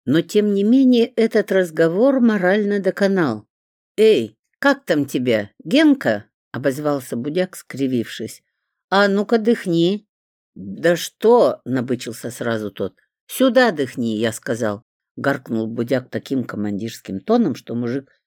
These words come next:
съёжился и подчинился моментально. «Всё ясно»,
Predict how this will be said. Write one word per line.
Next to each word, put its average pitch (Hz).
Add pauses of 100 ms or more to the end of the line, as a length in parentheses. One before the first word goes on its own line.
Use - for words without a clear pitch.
(100)
съёжился 165
и 113
подчинился 127
моментально. 123 (480)
«Всё 330
ясно», 202